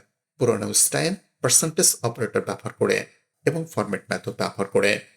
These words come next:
এবং অ্যাপ স্ট্রিংস ব্যবহার করে, যা Python থ্রি পয়েন্ট সিক্স থেকে এসেছে। ধরুন আমাদের একটি ভেরিয়েবল আছে, নেম সমান কবির। প্রথম পদ্ধতি পার্সেন্টেজ অপারেটর ব্যবহার করে, S সমান the variable is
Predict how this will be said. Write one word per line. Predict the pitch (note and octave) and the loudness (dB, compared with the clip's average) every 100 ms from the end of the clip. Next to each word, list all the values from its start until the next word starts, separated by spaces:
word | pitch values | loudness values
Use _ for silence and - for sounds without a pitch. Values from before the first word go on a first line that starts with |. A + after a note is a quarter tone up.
| _ _ | _ _
এবং | A2+ A2+ A2 | -4 -4 0
অ্যাপ | A2 C3+ | 0 4
স্ট্রিংস | - - E3 - | 2 4 2 2
ব্যবহার | E3+ E3 G3+ | -2 -4 0
করে, | G3 A#3+ - _ | 4 4 2 _
যা | A#2+ G2+ - | -2 -2 0
Python | G2+ A2 A2 | -4 -2 -6
থ্রি | G#2 - | -4 -6
পয়েন্ট | - E3+ F#3 _ | -2 -4 -4 _
সিক্স | - C#3 B2+ - | 4 4 4 0
থেকে | - G2+ | 0 0
এসেছে। | F#2 - - G2+ - - _ _ _ | 0 0 0 0 0 -10 _ _ _
ধরুন | D3+ E3+ | 0 0
আমাদের | D3 G#2 G2 | -2 -2 -2
একটি | G#2 - | -6 -8
ভেরিয়েবল | - G2+ F#2+ G2+ | -6 -4 -2 0
আছে, | G2 - F3+ A3 _ _ _ - | 2 4 2 0 _ _ _ -2
নেম | B2+ D3 | 0 0
সমান | - C3 C3+ - _ | 0 0 -2 -6 _
কবির। | G#2 G2+ - _ _ _ | 0 0 -8 _ _ _
প্রথম | - E3 G3+ | 0 2 2
পদ্ধতি | G3 F#3 F#3 A3+ | 0 0 2 0
পার্সেন্টেজ | - G#2 - G2+ G2+ F#2+ - | 2 0 0 0 0 0 0
অপারেটর | A#2 A2 G#2 G2+ | -4 0 0 0
ব্যবহার | - G2 - G#2+ | -2 -4 -8 -2
করে, | G#2+ G2+ G#2+ - _ _ _ - | 0 2 0 -6 _ _ _ 2
S | B2+ - - _ _ | 6 4 2 _ _
সমান | - A2 G2+ B2 - _ _ _ | 4 4 0 -6 -8 _ _ _
the | A#2 G2+ G#2 | 0 0 -2
variable | A2+ B2+ D3+ | -4 -2 0
is | D#3+ | 4